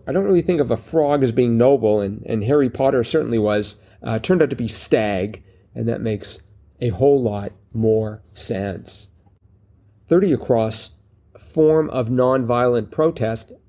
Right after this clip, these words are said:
It was six letters, uh, sorry, five letters. I immediately went for sit-in, but it turned out to be a lie-in.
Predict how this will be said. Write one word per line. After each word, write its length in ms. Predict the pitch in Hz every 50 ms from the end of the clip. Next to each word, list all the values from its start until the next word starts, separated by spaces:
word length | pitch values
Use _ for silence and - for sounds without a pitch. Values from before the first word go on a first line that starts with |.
| _
It 100 | - 123
was 340 | 113 113 107 98 - - - - _ _
six 320 | - - - 214 202 - -
letters, 420 | 131 120 120 120 120 120 117 - _ _ _ _ -
uh, 120 | 143 -
sorry, 220 | 135 - 147 123
five 260 | 113 - 165 175 185 165
letters. 260 | 147 123 117 123 117
I 160 | 143 117 135
immediately 500 | 135 135 139 156 180 208 202 170 147 135
went 220 | 127 135 135 131
for 140 | 131 - 117
sit-in, 640 | 104 - - - 202 202 165 131 113 107 110 113 113 - _ _ _ _
but 140 | - 123 123
it 100 | 120 123
turned 240 | - 135 131 120
out 140 | 120 120 117
to 60 | - 110
be 240 | 98 110 113 113 -
a 240 | - 117 110 113 113 -
lie-in. 880 | - 107 107 107 107 107 110 113 117 120 117 117 110 101 101 101 107 110